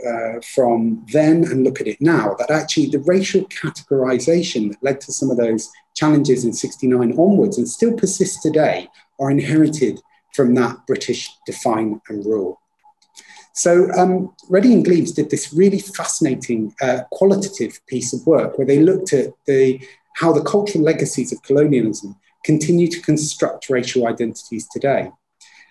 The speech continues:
And in their paper, it's a really kind of telling example. You compare this quote, which is, uh,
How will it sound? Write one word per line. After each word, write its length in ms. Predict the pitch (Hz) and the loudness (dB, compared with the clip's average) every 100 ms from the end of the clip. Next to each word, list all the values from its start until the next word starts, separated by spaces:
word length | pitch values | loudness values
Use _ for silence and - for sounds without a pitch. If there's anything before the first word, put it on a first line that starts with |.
| - | -8
And 320 | 151 160 156 185 | 0 2 2 2
in 100 | 214 | 4
their 280 | 214 - - - | 4 2 -2 0
paper, 300 | 165 156 123 | 0 2 -2
it's 260 | 101 - | -2 -2
a 40 | 147 | 2
really 260 | 156 131 - | 2 2 -4
kind 180 | - 135 | -2 -2
of 80 | - | -2
telling 300 | 147 131 120 | -2 0 0
example. 680 | 113 143 143 139 101 95 _ _ _ - | -2 -2 0 -2 -6 -20 _ _ _ -8
You 80 | 160 | 0
compare 360 | 180 180 190 | 0 2 2
this 280 | 165 147 - | 2 0 -4
quote, 420 | - 147 120 123 _ | 0 2 2 -4 _
which 260 | 131 127 143 | -8 -4 0
is, 220 | 123 - | 0 0
uh, 220 | 127 127 | -4 -6